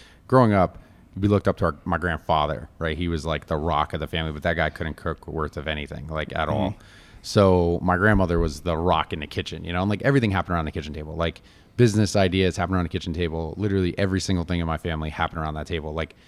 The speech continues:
Speaker 1: you know, if, if you were talking about, uh, you know, politics, anything always happened around that kitchen table. It was always around my grandparents' table.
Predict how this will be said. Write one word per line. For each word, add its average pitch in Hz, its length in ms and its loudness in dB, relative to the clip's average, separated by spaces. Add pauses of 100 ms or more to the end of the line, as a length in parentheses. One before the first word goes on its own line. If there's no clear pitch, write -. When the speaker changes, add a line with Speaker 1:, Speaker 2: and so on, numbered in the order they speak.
(200)
Speaker 1:
you 104 80 -4
know, 90 120 0
if, 85 140 -2
if 95 200 -6
you 104 80 0
were 101 60 0
talking 90 240 0
about, 80 340 -2
uh, 80 260 -2 (500)
you 107 80 -2
know, 85 180 -2
politics, 98 640 2
anything 127 520 2
always 101 220 0
happened 85 260 -2
around 80 120 -2
that 73 100 -6
kitchen 78 240 -12
table. 85 120 -10
It 85 40 -6
was 82 80 -4
always 95 180 0
around 90 120 0
my 82 80 -2
grandparents' 78 440 -6
table. 85 320 -10